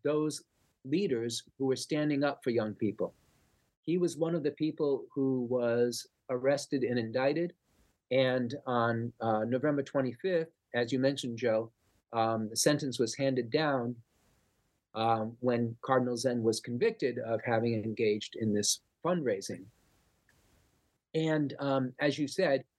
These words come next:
it was a relatively mild sentence, simply a fine that came out to just a,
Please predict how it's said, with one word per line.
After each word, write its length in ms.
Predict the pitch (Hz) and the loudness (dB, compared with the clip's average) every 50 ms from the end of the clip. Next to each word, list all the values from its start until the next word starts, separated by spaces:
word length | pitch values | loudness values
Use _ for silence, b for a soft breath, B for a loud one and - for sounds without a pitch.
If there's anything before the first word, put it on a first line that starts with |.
| _ _ - | _ _ -2
it 40 | 139 | -2
was 140 | 147 135 | 0 0
a 60 | 151 143 | 0 -2
relatively 640 | 143 175 185 196 190 175 - - 151 123 143 139 | 0 0 2 2 2 2 2 0 -4 -2 -2 -2
mild 420 | 135 127 139 143 147 143 139 - - | 0 0 0 0 0 0 0 0 0
sentence, 400 | - 185 170 139 117 95 - - | 0 -2 0 0 -2 -2 -2 -2
simply 440 | - 131 120 123 117 110 107 107 - - _ _ _ _ _ _ _ | -2 0 2 2 2 4 2 0 -4 -6 _ _ _ _ _ _ _
a 80 | 123 120 | -2 -2
fine 380 | 117 - 170 156 147 147 143 131 | 0 0 0 0 2 2 2 0
that 160 | 120 - - | -2 -2 -2
came 180 | - 131 120 | -2 0 0
out 200 | 120 117 104 - | 0 0 0 0
to 80 | - 127 | 0 0
just 200 | - 117 - - | 0 2 2 4
a, 80 | 131 | 2